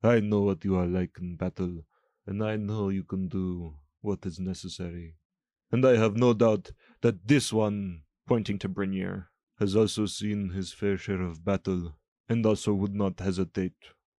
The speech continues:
But these other ones, looking at Mick and Val,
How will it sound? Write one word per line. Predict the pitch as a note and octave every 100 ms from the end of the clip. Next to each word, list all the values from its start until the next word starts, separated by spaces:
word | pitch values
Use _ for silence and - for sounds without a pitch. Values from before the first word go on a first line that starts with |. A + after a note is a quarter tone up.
| _ -
But | G2+
these | A2+ A2 G2+ F#2+
other | G#2 G2+ G2
ones, | F#2 F#2+ F#2 F2 D#2+ - _ _ _ _
looking | G#2+ G#2 G2 F#2
at | -
Mick | G#2 G2+ G2+ - - -
and | G2+ F2+
Val, | F2+ F2+ F2+ F#2 F2